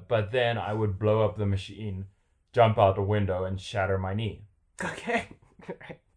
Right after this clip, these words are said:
Speaker 2: Well, your knee's already pretty fucked up, so.
Speaker 1: Yeah, yeah, yeah. I don't have a great knee, but falling out of a house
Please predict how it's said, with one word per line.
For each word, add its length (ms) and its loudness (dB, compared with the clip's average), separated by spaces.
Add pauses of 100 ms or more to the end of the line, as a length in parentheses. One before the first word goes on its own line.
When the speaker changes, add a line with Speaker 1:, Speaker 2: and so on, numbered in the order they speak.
(100)
Speaker 2:
Well, 200 0
your 100 0
knee's 300 -6
already 340 -8
pretty 400 -12
fucked 240 -16
up, 180 -14
so. 140 -12
Speaker 1:
Yeah, 180 2
yeah, 140 0
yeah. 160 -12
I 140 4
don't 120 4
have 140 4
a 60 -2
great 260 0
knee, 380 -4
but 760 4 (1120)
falling 320 6
out 160 4
of 80 -2
a 60 0
house 500 -6